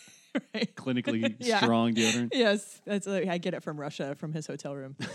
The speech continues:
Speaker 1: <laughs> But, like, uh, yeah, this side of my body overproduces.
Speaker 2: Oh, shit.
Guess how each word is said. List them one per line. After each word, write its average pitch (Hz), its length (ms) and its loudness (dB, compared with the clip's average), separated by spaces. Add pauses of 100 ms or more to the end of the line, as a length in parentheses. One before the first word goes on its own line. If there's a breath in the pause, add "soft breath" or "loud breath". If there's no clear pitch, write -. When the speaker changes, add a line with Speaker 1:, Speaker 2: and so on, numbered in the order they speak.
Speaker 1:
<laughs> - 280 -16
But, 233 140 6
like, 226 480 4
uh, 185 480 4 (720)
yeah, 185 300 2
this 220 160 4
side 208 200 4
of 196 60 0
my 180 140 0
body 170 360 -2
overproduces. 165 960 -8
Speaker 2:
Oh, 147 140 2
shit. 156 420 2